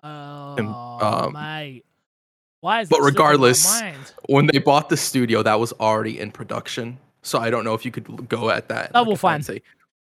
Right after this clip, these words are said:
Speaker 2: Double Fine, there we go. Um, I don't know if you can look at that and say, "That's Microsoft," right?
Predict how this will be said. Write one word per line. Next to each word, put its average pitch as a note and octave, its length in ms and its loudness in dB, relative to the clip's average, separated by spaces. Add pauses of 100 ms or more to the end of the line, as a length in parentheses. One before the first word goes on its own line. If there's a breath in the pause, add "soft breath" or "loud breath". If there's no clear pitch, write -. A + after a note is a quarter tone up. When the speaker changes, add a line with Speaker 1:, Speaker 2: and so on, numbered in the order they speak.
(560)
Speaker 2:
Double A#2+ 240 2
Fine, - 340 -6
there A2 120 -2
we - 80 -4
go. D#2 300 -8 (220)
Um, A2 460 -6
I C3+ 80 2
don't C3 100 4
know B2+ 60 2
if A#2+ 100 -4
you C3 40 -8
can A#2+ 120 -2
look A2+ 120 0
at A2 100 -4
that A#2 60 -8
and A2+ 100 -8
say, - 120 -6
"That's A#2 320 -4 (120)
Microsoft," - 680 -12
right? A2 260 -2